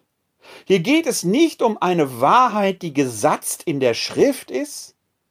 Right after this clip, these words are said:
sondern die Wahrheit, die Jesus verkündet, ist in ihm gegenwärtig.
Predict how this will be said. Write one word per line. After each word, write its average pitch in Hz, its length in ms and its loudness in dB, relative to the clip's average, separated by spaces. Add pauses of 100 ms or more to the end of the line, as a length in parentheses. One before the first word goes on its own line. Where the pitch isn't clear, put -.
(560)
sondern 202 340 6
die 156 280 -2
Wahrheit, 269 800 4
die 147 80 -8
Jesus 226 320 -2
verkündet, 233 800 -4 (140)
ist 294 340 4
in 285 180 2
ihm 330 320 2
gegenwärtig. 214 880 -4